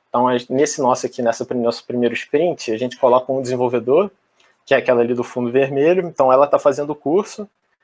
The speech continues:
enquanto os outros desenvolvedores, o amarelo, o verde, o azul ali, estão conseguindo tocar suas tarefas naturalmente,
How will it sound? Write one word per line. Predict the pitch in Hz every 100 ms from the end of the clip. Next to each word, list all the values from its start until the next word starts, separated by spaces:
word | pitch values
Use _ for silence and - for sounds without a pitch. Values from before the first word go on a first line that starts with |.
| _ _
enquanto | 127 - 139 151
os | 147
outros | 143 139 123
desenvolvedores, | 127 127 127 117 160 165 123
o | 120
amarelo, | 117 120 113 123 113
o |
verde, | 107 117 120 117
o | 117
azul | 113 110 120
ali, | 113 131 165 _ _ _ _ _ _ _ -
estão | 123 147
conseguindo | 151 156 - 131 143
tocar | - 143 - 135
suas | 147 127
tarefas | - 113 120 123
naturalmente, | 127 117 123 113 117 135 -